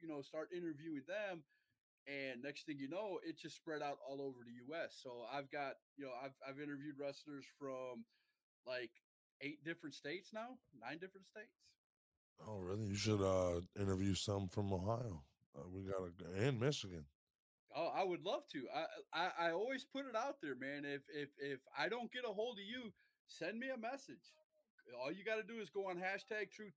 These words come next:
Speaker 1: Podcast, uh, Facebook page, my personal page. Uh,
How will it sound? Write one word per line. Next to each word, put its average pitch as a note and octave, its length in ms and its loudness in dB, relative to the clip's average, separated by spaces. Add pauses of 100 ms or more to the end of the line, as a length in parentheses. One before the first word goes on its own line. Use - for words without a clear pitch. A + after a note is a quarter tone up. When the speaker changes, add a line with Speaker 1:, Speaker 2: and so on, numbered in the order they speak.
Speaker 1:
Podcast, F#3+ 680 0
uh, C#3 120 0 (100)
Facebook F#3+ 380 -2 (100)
page, G3+ 320 -2 (160)
my D3 140 0 (140)
personal G3+ 360 -4
page. G#3+ 540 -4 (580)
Uh, C#3+ 460 2